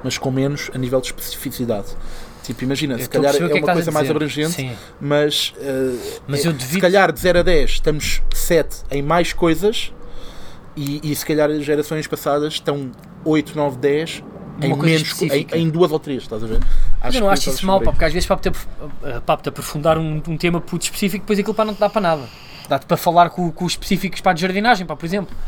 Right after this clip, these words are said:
Speaker 2: Tu sabias tudo sobre raízes, não é? Eu, olha, puto, eu, eu, pois, eu sei o mínimo, puto, pá, de como é que se mete isto bacana, percebes?
Speaker 1: Uhum.
Speaker 2: E como YouTube,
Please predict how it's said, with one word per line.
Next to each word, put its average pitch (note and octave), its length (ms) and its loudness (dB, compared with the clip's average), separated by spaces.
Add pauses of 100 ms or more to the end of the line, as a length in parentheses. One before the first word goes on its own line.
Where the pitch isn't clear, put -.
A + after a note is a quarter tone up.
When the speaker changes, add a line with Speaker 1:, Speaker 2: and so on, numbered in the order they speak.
(120)
Speaker 2:
Tu - 60 0
sabias E3+ 260 2
tudo E3+ 160 -6
sobre E3 180 -2
raízes, F#3 300 0
não E3 100 0
é? F#3+ 100 -2 (140)
Eu, D3 140 0
olha, D#3 180 0
puto, - 220 -8 (380)
eu, D3+ 260 -2
eu, C#3 160 -2 (300)
pois, - 240 -4 (180)
eu C#3+ 60 -4
sei E3+ 180 2
o D#3+ 40 6
mínimo, F3 260 2
puto, F3 120 -8
pá, F#3+ 80 2
de F3 80 -6
como G3 120 -4
é F#3+ 40 -4
que - 60 -8
se - 80 -6
mete G3 160 -2
isto G3 140 -4
bacana, G3+ 280 2 (380)
percebes? - 380 -4 (180)
Speaker 1:
Uhum. A2+ 220 -6
Speaker 2:
E D#3 100 0
como F#3+ 320 0
YouTube, A3+ 580 2